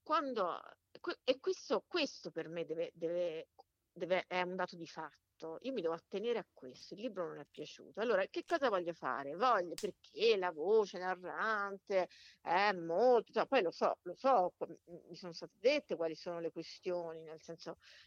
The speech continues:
questa è molto disturbante, molto fastidiosa, eccetera, eccetera.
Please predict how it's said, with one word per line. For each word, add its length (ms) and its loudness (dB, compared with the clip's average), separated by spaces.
questa 720 -4
è 80 -14
molto 260 -8
disturbante, 920 -2
molto 220 -16
fastidiosa, 920 -4
eccetera, 320 -12
eccetera. 400 -14